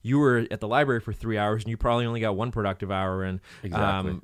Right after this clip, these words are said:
Speaker 1: and you were there for three hours physically, but
Speaker 2: Well,
Speaker 1: again,
Speaker 2: he,
Speaker 1: what
Speaker 2: like,
Speaker 1: were you doing?
Speaker 2: Marco, Marco would go to the library for eight
Speaker 1: <laughs>
Speaker 2: hours, and you knew, he was like, "Oh, I spent eight hours in the library last night," and it's like,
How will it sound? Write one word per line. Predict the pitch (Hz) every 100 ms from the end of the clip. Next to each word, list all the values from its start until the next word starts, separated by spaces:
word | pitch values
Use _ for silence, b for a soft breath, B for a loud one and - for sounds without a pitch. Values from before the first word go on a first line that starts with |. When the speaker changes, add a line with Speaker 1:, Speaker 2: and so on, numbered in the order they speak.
| - -
Speaker 1:
and | 123
you | 107
were | 98
there | 123 156
for | 120
three | - 98
hours | 92 95 95
physically, | - 123 113 101 95 95
but | 104
Speaker 2:
Well, | 101
Speaker 1:
again, | 104 117
Speaker 2:
he, | 101
Speaker 1:
what | 107
Speaker 2:
like, | 110
Speaker 1:
were | 90
you |
doing? | 113 104 85
Speaker 2:
Marco, | 101 95 110 - 87 80 -
Marco | 107 110 135 135
would | 123
go | 127
to | 117
the |
library | 113 113 120
for | 135 -
eight | 123 131
Speaker 1:
<laughs> | 117
Speaker 2:
hours, | 98 95 104
and | 107 120
you | 131 147
knew, | 139 147 - B
he | 147
was | 139
like, | 139
"Oh, |
I | 151 156
spent | 160 151
eight | 143
hours | 143 139
in | 131
the | 113
library | 101 123 110 95
last | 87 92
night," | 98 87
and | 87 95 98
it's | 98
like, | 107 95